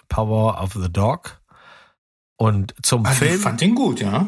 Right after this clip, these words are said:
Speaker 2: Fand
Speaker 1: zu-,
Speaker 2: den auch echt
Speaker 1: ja,
Speaker 2: gut.
Speaker 1: zum Film hat der auch gepasst, aber das ist, der hat bei mir nicht Klick gemacht. Manchmal ist es so,
Speaker 2: Hm.
Speaker 1: ne, so wie Berg das mal wahrscheinlich meint, wenn er da ist und er fällt ihm nicht negativ auf, dann ist er schon gut. Und bei mir ist es halt so, manchmal gibt es so das ein oder andere Stück, das bleibt sofort irgendwie hängen. Da, und das geht dann auch nicht mehr weg. Also,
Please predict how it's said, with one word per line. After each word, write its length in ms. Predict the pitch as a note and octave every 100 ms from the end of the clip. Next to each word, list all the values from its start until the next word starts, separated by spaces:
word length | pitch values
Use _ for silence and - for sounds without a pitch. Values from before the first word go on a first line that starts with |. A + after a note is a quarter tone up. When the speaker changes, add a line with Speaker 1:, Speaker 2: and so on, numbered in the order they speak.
| -
Speaker 2:
Fand 140 | C3+
Speaker 1:
zu-, 60 | D3
Speaker 2:
den 80 | E3+
auch 120 | F3
echt 80 | G#2+
Speaker 1:
ja, 180 | B2 F3+
Speaker 2:
gut. 60 | G3+
Speaker 1:
zum 160 | A#2+ G#2
Film 280 | B2+ F3
hat 140 | D3 C#3
der 120 | G#2+
auch 140 | A2+ -
gepasst, 420 | A2 C#3 D3 -
aber 140 | A2
das 200 | G#2 A#2
ist, 220 | C3+ - - _ _ _ _ _ -
der 180 | A2 A2+
hat 120 | C3+
bei 100 | C#3+
mir 180 | C3+ C#3
nicht 160 | C3+ -
Klick 180 | -
gemacht. 300 | - E2 E2 -
Manchmal 320 | D3 D#3+ E3
ist 100 | C#3+
es 160 | D3 -
so, 100 | B2
Speaker 2:
Hm. 200 | A2+ G2+ - - - - - _
Speaker 1:
ne, 220 | - B2
so 120 | C#3+ D3+
wie 100 | C#3+
Berg 220 | C#3 D3
das 120 | D#3
mal 140 | C3 B2+
wahrscheinlich 420 | B2+ C3+ C3 A#2+
meint, 300 | C#3 D#3+ A#2
wenn 100 | A#2+
er 80 | B2
da 220 | C3+ D3
ist 180 | - - _ _ _ _ _ _ _ -
und 140 | B2
er 80 | A2+
fällt 260 | - C3+
ihm 100 | B2
nicht 240 | G#2+ G#2+ -
negativ 480 | A#2+ C3 B2 C3+ -
auf, 160 | B2
dann 120 | - A2+
ist 220 | B2 -
er 60 |
schon 280 | G#2+ - G2+
gut. 320 | F2+ A#2 G#2+
Und 240 | G2+ G2+ G#2+
bei 140 | G#2+
mir 180 | G#2 B2
ist 80 | C3
es 140 | A#2+
halt 100 | B2
so, 140 | A#2 A#2
manchmal 400 | B2 B2+ B2+ A#2
gibt 240 | B2 -
es 120 | A#2
so 120 | - A#2+
das 160 | G#2+
ein 220 | - A#2+
oder 180 | D3+ C3
andere 240 | A2 A#2+ A2
Stück, 380 | - C#3+ -
das 180 | - A2
bleibt 320 | - A2 A2+
sofort 420 | - G2 - C#3 -
irgendwie 340 | A#2+ A#2 G#2+
hängen. 360 | G2+ A#2 F2+ D#2
Da, 100 | -
und 200 | G#2 A2
das 140 | G#2+ -
geht 200 | B2 A2+
dann 140 | A#2+
auch 200 | - -
nicht 260 | A#2 A#2 -
mehr 200 | A#2 G#2
weg. 200 | G#2 -
Also, 300 | G#2+ G#2 G#2+